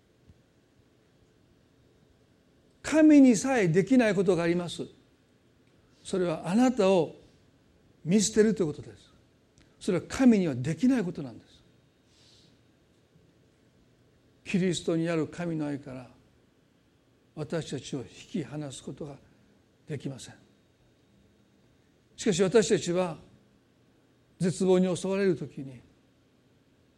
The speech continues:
その苦しみだけじゃなく、神様も私たちを見捨てられたんだという耐え難い苦しみを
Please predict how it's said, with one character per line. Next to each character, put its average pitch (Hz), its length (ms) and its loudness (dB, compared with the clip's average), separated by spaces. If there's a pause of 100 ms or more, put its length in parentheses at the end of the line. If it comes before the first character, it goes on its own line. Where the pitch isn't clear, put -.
(720)
そ - 160 4
の 220 120 10
苦 226 280 6
し 226 120 2
み 220 120 6
だ 208 140 4
け 233 100 4
じ 208 80 2
ゃ 180 60 2
な 180 160 -2
く、 170 340 2 (960)
神 311 380 4
様 220 320 2
も 208 100 0
私 196 360 0
た 214 120 0
ち 180 140 0
を 180 80 2
見 180 180 -2
捨 - 140 -10
て 233 120 -6
ら 226 100 -8
れ 240 100 -8
た 233 180 -10
ん 214 100 -8
だ 226 220 -8
と 214 240 -6
い 208 300 -6
う 214 60 -16 (1600)
耐 262 340 0
え - 20 0
難 247 400 -4
い 214 120 -6 (1160)
苦 196 180 -2
し 185 160 -6
み 175 180 -4
を 175 220 -10